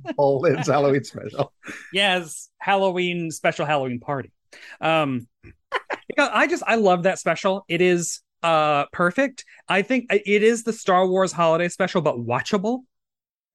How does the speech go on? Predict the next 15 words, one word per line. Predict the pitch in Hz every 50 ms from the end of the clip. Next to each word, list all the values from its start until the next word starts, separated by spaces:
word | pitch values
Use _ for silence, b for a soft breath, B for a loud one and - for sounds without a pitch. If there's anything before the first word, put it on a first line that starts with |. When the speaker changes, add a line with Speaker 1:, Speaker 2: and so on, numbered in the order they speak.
| _ _ _ _ _ _ _ _ _ _ - -
Speaker 1:
I | 175
was | 208 220
just | 220 277 175 151
Speaker 2:
I | 208
Speaker 1:
gonna | 185
Speaker 2:
lo- | 170 190
Speaker 1:
ask, | 190 160 127 - -
which | 127 147 165 - -
do | - 160
you, | 156 156 151
which | 160 160 160 - -
do | 151 156
you | 147 135
like | 131 123 113 98 -
better? | 107 104 104 139 147 120 98 87 80 82 85 -